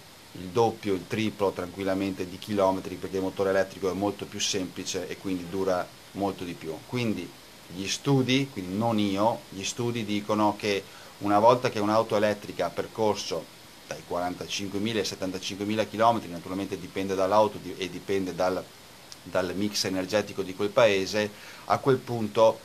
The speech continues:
eh, il suo, il suo utilizzo è effettivamente più pulito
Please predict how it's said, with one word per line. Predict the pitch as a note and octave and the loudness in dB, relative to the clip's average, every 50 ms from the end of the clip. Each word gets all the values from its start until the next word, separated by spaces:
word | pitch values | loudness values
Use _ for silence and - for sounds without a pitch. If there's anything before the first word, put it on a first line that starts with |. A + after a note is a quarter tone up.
| - - - - | -18 -20 -10 -2
eh, | - F#2 F#2+ F#2+ F#2+ F#2 F2+ F2+ F2 D2+ - - - - - - - - - - - - - - | 2 4 4 6 6 6 6 6 4 2 0 -4 -12 -20 -20 -20 -20 -20 -20 -20 -20 -14 -8 -4
il | F#2 G2 G2+ G#2 | -4 -2 -2 0
suo, | - - - C3+ C3 B2 A#2 G#2+ G2+ | 0 2 4 6 8 8 8 8 6
il | G#2+ | 4
suo | - - C3 A#2+ | 2 0 0 0
utilizzo | A#2 A#2 B2+ A2 A2+ A2 G#2 G2 G#2+ A#2+ A2+ - - - | 0 0 -2 0 0 -2 -2 0 2 2 2 2 2 2
è | G#2+ A2+ A#2+ B2+ - - - | 4 6 6 6 4 2 -2
effettivamente | G2+ G#2 G#2 G#2 G#2+ - A2 A2 A2 A2+ A#2+ A#2 G#2 - G2 | -4 -4 -2 -6 -8 -4 0 0 2 2 0 0 -2 -4 -6
più | F#2 - - B2+ B2+ A#2+ | -6 -4 -4 -4 -4 -2
pulito | - C3+ B2 G#2+ G2 F#2 - - G2 G2 F#2+ | 0 0 2 2 0 -2 -2 0 0 0 0